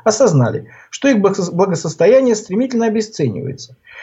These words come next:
В это же время генеральные директора корпораций увеличивали показатели своих доходов.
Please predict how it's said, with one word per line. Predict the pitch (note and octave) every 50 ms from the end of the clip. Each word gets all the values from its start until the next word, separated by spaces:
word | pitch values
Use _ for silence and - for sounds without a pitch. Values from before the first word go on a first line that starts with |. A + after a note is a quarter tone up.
| - - - - - -
В | - F3
это | C#4 F#4 F4+ E4+
же | D#4 E4
время | D#4 C#4+ C#4 C4 B3 A#3+ A3+
генеральные | G3+ G#3 A3+ A#3 C#4 C#4+ C4 B3+ A#3+
директора | G#3+ A3+ A3+ G#3 G#3+ A#3 A3 A3 G#3+
корпораций | G#3+ G#3 F#3+ - A3+ A#3 C#4 D4 - - - A#3 G#3+
увеличивали | A3 A#3 B3 A#3+ A3 F#3 - G3 F3+ E3+ E3+ E3+ E3 E3 D#3+
показатели | - - - - G3+ F#3+ F#3 F#3 D3+ C#3 D#3+ D#3
своих | C#3 - D#3 D#3+ D3 C#3+
доходов. | D#3 F#3+ F#3 - D3+ C3+ G#2+ F#2+ -